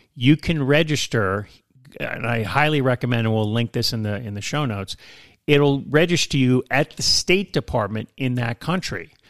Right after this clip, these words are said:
So if for any reason there was an uprising, like, "Oh, look, there was a, a bombing ten blocks from your hotel," you can call the State Department, and their job is to make sure that you're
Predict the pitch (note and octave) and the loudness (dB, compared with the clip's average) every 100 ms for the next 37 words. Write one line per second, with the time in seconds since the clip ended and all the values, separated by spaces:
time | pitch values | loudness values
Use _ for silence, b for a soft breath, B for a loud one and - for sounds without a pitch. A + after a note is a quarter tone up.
0 | b b - E3+ F3 - - E3 D#3+ F#3+ | b b 0 4 4 0 -2 -2 0 -2
1 | F#3 D#3 F#3+ E3 D3 A#2 B2+ B2+ B2 A#2+ | -2 0 0 2 2 2 0 2 0 0
2 | B2 D#3 C3+ A2+ G#2+ G#2+ G#2 G2+ G#2+ G2+ | 0 -2 0 0 0 -2 -4 -4 -4 -6
3 | - B2+ A#2+ G#2 - - C#3 B2+ - B2 | -6 -4 -2 -4 -8 -8 -6 -6 -4 -2
4 | A2+ G#2 A2+ G2+ - - G#2+ A#2 C3+ D3 | 0 -2 -4 -6 -12 -14 -4 -2 0 0
5 | A2+ G2+ G2 - _ _ _ _ _ - | -4 -4 -6 -10 _ _ _ _ _ -2
6 | C#3+ C#3 B2 C3 C3 - A#2 A2+ F#2+ A#2 | 0 2 2 2 2 0 2 2 2 2
7 | A2 C#3+ D3+ G#2 F2+ G#2 A#2+ C3 B2 C#3 | 0 0 0 0 -2 -4 -4 -2 -2 0
8 | B2+ A#2 - D#3+ E3+ C3 - G2+ G2 G#2 | 0 0 0 0 0 -4 -4 -4 -4 -6
9 | A2 A2 B2+ D3 A#2+ B2 A#2 A2 - A#2+ | -6 -2 2 2 4 4 4 0 -2 -4
10 | A#2 - C3+ A#2 G#2+ A2 A2 G#2+ | -4 -2 -2 -2 -4 -4 -4 -4